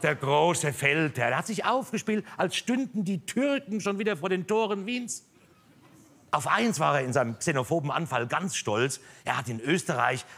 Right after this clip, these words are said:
ein Verhüllungsverbot durchgesetzt. Wollen bei uns ja auch viele. Burka-Verbot. Na, Bur-, die verwechseln ja so viele. Wir haben zwanzig, dreißig Burkas bei uns im Land mit diesen Bienenwaben. Ne, das andere sind die mit dem Schlitz, also die, die schwarzen Briefkästen.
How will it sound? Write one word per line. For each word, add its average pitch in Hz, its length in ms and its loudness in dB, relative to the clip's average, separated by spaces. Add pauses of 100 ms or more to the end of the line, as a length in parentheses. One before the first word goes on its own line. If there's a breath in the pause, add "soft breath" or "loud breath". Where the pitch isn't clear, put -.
ein 120 180 -2
Verhüllungsverbot 107 1400 -2 (320 soft breath)
durchgesetzt. 113 720 -4
Wollen 120 160 -4
bei 120 60 0
uns 139 180 -4
ja 143 100 -2
auch 143 120 -2
viele. 104 260 -4 (220 loud breath)
Burka-Verbot. 101 920 -2 (220 soft breath)
Na, 131 100 -2
Bur-, 160 220 2
die 113 120 -12
verwechseln 135 440 -4
ja 104 80 0
so 98 100 -4
viele. 104 220 -6
Wir 117 80 -2
haben 196 160 -4
zwanzig, 170 320 -4
dreißig 139 400 -4
Burkas 185 460 -2 (260 loud breath)
bei 165 80 2
uns 135 180 -2
im 123 140 -2
Land 120 360 0
mit 123 120 -8
diesen 117 200 -2
Bienenwaben. 135 760 0 (1080 loud breath)
Ne, 151 80 2
das 160 140 0
andere 190 320 2
sind 165 160 0
die 185 60 0
mit 160 100 -2
dem 156 120 0
Schlitz, 202 220 0
also 127 160 -2
die, 131 120 0
die 123 280 -4
schwarzen 160 360 0
Briefkästen. - 580 -2